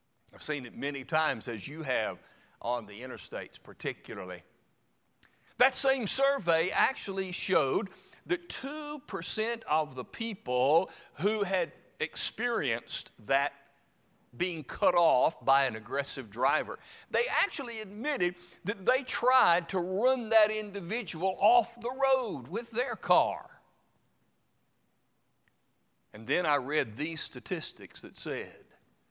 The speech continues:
in the past seven years, there have been twelve thousand six hundred and ten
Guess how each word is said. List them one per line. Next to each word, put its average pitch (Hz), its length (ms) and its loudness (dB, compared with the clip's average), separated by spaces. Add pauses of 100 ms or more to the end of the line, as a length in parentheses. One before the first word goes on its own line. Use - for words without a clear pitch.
(220)
in 113 80 -14
the 110 60 -12
past 139 260 -4
seven 143 300 -8
years, - 560 -14 (1040)
there 120 120 -4
have 110 80 -8
been 113 140 -12
twelve 151 380 -2
thousand 98 580 -6
six - 260 -10
hundred 135 320 -8
and 92 220 -16
ten 151 640 -6